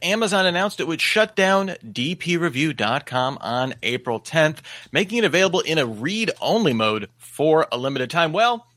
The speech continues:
it's April tenth, and D P Review's general manager, Scott Everett, now says the site will remain available in an archive, and that its staff will keep publishing stories while it's working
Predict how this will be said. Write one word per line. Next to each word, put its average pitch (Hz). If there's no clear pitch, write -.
it's -
April 208
tenth, 156
and 151
D 170
P 185
Review's 156
general 147
manager, 131
Scott 143
Everett, 147
now 190
says 220
the 196
site 190
will 185
remain 240
available 165
in 214
an 190
archive, 147
and 233
that 277
its 262
staff 233
will -
keep -
publishing 180
stories 170
while 120
it's -
working 107